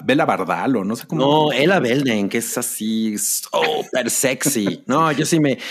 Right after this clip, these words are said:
Speaker 2: o sea, a partir de esa, de esa primera temporada yo me hice muy fan de esa mujer.
Speaker 1: Pero ella ya no sale en esta temporada, ¿no?
Speaker 2: Sí, sí sale.
Speaker 1: ¿Sí
Speaker 2: Sí.
Speaker 1: sale?
Speaker 2: No, la verdad es que vi el tráiler y no entendí bien a quién cambiaron porque, pues, a mí los que me parecían interesantes que,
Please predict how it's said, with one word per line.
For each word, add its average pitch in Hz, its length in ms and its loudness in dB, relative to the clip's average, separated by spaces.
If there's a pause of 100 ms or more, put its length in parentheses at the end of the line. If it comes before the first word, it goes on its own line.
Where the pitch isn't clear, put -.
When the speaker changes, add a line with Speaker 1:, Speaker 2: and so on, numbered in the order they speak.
(140)
Speaker 2:
o 139 80 2
sea, 170 120 2
a 160 40 -2
partir 165 360 2
de 185 100 2
esa, 113 760 0
de 123 80 4
esa 156 180 0
primera 123 320 2
temporada 98 440 0
yo 104 100 0
me 101 100 0
hice 104 140 -4
muy 95 220 0
fan 92 280 -2
de 87 60 0
esa 90 160 -2
mujer. 80 460 -4 (260)
Speaker 1:
Pero 113 400 2
ella 175 240 0
ya 180 140 0
no 220 100 0
sale 247 240 0
en 226 80 2
esta 254 200 -2
temporada, 127 500 -2
¿no? 175 180 -2
Speaker 2:
Sí, 139 380 4
sí 147 120 -4
sale. 123 640 -2
Speaker 1:
¿Sí - 140 -2
Speaker 2:
Sí. 117 60 4
Speaker 1:
sale? 151 260 2
Speaker 2:
No, - 100 -2 (120)
la 143 120 2
verdad 151 240 2
es 196 140 0
que 170 260 0
vi 147 140 -2
el 165 140 0
tráiler 147 320 0
y 147 40 0
no 135 140 2
entendí 165 340 0
bien 156 260 0
a 151 60 -2
quién 143 220 0
cambiaron 139 480 0
porque, 117 320 -4
pues, 107 240 -6
a 117 40 0
mí 160 100 2
los 190 160 0
que 120 80 0
me 104 100 0
parecían 117 500 -2
interesantes 120 800 -2
que, 90 340 0